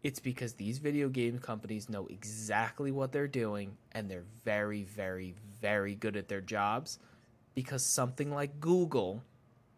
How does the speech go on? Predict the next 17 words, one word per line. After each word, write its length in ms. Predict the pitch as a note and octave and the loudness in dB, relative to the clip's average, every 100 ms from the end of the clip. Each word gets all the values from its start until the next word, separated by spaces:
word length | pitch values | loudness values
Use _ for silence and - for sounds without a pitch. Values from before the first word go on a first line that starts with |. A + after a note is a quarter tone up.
| - _ _ - | -20 _ _ -12
couldn't 400 | - D#3+ C#3 C3+ | -2 2 4 2
handle 500 | A#2 C#3 B2 F#2 E2 | -2 0 0 0 -6
it, 120 | C#2 - - _ _ | -10 -12 -20 _ _
and 160 | C#3 C3+ | -2 2
they 80 | B2 | 2
couldn't 460 | - - C#3+ B2+ A#2+ | 2 2 2 2 0
get 240 | B2 - | 0 0
this 240 | A#2+ - | -2 -2
right. 380 | B2+ B2+ G#2 G2+ - - _ - _ _ _ _ _ | 2 2 2 -2 -10 -20 _ -20 _ _ _ _ _
But 140 | E2+ - - | -8 -6 0
Xbox, 840 | B2 - - C3+ B2+ C3 - - - | 2 2 4 6 6 4 -2 -4 -8
PlayStation, 720 | - C3+ C3 C3 C3 B2+ B2 A2 | 2 4 4 4 2 2 0 0
Switch, 540 | - C#3 C#3 D3+ - - - - - | 0 4 2 2 -6 -10 -20 -20 -16
year 680 | B2 C3 E3 F#3+ G3+ G3+ - | -12 -8 -6 -2 2 2 2
after 540 | B2 C3+ C#3+ - D3+ C#3+ | 0 0 -2 -4 0 2
year, 680 | A#2+ A#2+ A#2+ G2 D#2+ G#2 - - _ _ - - - _ - - - - | 2 0 0 -2 -4 -10 -18 -20 _ _ -20 -20 -20 _ -20 -20 -20 -6
revenue. 500 | G#2 G#2 F#2 F2 F#2 | 0 0 0 -10 -14